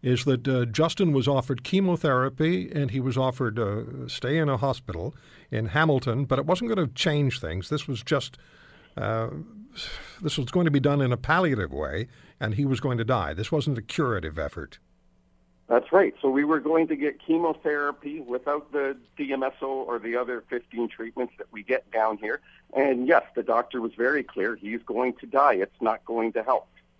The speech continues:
Speaker 1: So they, they were gonna pay for the hospital room, they were going to pay for the chemotherapy that wasn't going to help or extend Justin's life, but they're not paying for the treatments that are improving Justin's life in Mexico.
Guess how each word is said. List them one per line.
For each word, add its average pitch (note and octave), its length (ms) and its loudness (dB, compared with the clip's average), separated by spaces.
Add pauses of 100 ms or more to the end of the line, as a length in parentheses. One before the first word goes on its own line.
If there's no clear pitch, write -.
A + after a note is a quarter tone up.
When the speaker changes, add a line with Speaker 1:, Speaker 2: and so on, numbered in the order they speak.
(220)
Speaker 1:
So D3 260 4
they, F3+ 120 -4
they D#3 80 4
were D3 100 4
gonna F#3+ 180 4
pay F3+ 180 4
for E3 120 2
the B2+ 120 4
hospital C#3+ 400 4
room, D3 280 4
they B2+ 80 2
were B2+ 60 2
going C#3 180 0
to C3+ 60 0
pay C3+ 180 2
for B2+ 100 -2
the A2+ 80 -4
chemotherapy C3+ 580 2
that A2 120 -2
wasn't D#3 280 2
going G#2 120 0
to F2 80 -2
help F2 280 -6 (380)
or G2 260 0
extend D3 480 2
Justin's F#2 400 -2
life, D#2+ 300 -4 (260)
but B2 120 0
they're B2 100 2
not D#3 240 2
paying C3 380 0
for A#2 320 -2
the A2 100 -4
treatments C3 560 -2 (320)
that A#2 160 0
are B2 120 2
improving C#3 520 4
Justin's G2 400 -4
life G#2+ 240 0
in G#2 80 -2
Mexico. F#2+ 540 -6